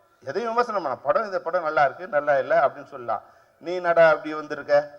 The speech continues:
நீ என்ன அப்படி பேசுற?" அது வந்து அது பார்க்குற ஆடியன்ஸுக்கு அது ஒரு, ஒரு இன்ட்ரெஸ்டிங்கா இருக்கு. ஆனா அவங்க அந்த பவுண்டரி லைனை தாண்டி தான் அந்த விமர்சனம், சில விமர்சனம் அமையுது. பல விமர்சனம் வந்து நேர்மையா இருக்கு, இல்ல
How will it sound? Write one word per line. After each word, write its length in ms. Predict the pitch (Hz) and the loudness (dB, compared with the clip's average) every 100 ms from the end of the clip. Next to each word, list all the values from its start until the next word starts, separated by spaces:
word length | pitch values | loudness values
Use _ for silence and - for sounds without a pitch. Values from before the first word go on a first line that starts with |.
| _ | _
நீ 160 | 165 | -8
என்ன 160 | 165 160 | -4 0
அப்படி 340 | 147 151 156 | 0 -2 -8
பேசுற?" 340 | 151 151 143 147 - - _ | -6 2 4 4 0 -20 _
அது 160 | - 190 | -4 -2
வந்து 460 | 202 349 381 453 - _ _ | -2 -2 -2 -4 -10 _ _
அது 240 | 170 190 185 - - _ _ _ _ _ - _ _ _ _ | 4 4 2 -6 -20 _ _ _ _ _ -20 _ _ _ _
பார்க்குற 380 | 190 220 233 247 | 6 6 8 8
ஆடியன்ஸுக்கு 880 | 202 214 247 233 196 185 185 226 240 - | 12 10 8 -2 -6 -8 -4 -4 -4 -2
அது 280 | - 170 160 | 2 2 0
ஒரு, 420 | 156 147 139 139 _ _ _ - | -8 -10 -12 -16 _ _ _ -12
ஒரு 280 | 151 151 151 | -8 -8 -10
இன்ட்ரெஸ்டிங்கா 520 | 180 208 - 190 151 | -8 -8 -8 0 0
இருக்கு. 280 | 120 - - _ - | 0 -12 -20 _ -4
ஆனா 420 | 185 170 180 - - _ _ - | 0 2 0 -2 -18 _ _ 0
அவங்க 340 | 151 170 160 | 2 2 0
அந்த 200 | 156 147 127 | -2 -4 2
பவுண்டரி 360 | 214 269 254 | 2 0 -4
லைனை 300 | 214 180 147 | -4 -4 2
தாண்டி 380 | 175 202 240 233 | 6 6 4 0
தான் 160 | 240 226 | 2 2
அந்த 140 | 170 | 0
விமர்சனம், 400 | 160 160 165 139 | -4 -6 -6 -10
சில 160 | 143 135 | -10 -12
விமர்சனம் 500 | 143 160 147 135 127 | -10 -14 -10 -10 -10
அமையுது. 200 | 113 117 | -14 -6
பல 180 | 139 160 | 0 0
விமர்சனம் 460 | 175 196 202 214 190 | 2 -2 -2 -6 -4
வந்து 280 | 185 202 | -4 -6
நேர்மையா 460 | 202 180 180 185 180 | -4 -4 -4 0 2
இருக்கு, 420 | 175 170 185 190 175 | 0 -2 -4 -6 -12
இல்ல 180 | 156 | -14